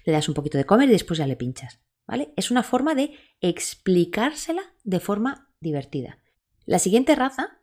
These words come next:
es el San Bernardo, que a diferencia de el Border Collie, este, eh, esta persona, este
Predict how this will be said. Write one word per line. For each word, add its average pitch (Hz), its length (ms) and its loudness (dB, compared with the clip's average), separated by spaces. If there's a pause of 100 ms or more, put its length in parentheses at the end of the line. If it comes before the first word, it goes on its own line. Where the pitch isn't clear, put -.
es - 140 -2
el 226 80 4
San 185 200 4
Bernardo, 143 520 -4 (440)
que 233 120 6
a - 20 8
diferencia 226 1000 2 (200)
de 185 460 -2
el 139 160 -10
Border 190 340 0
Collie, 220 460 2 (640)
este, 233 500 -2
eh, 208 300 2
esta 226 240 -2
persona, 208 600 0
este 180 960 0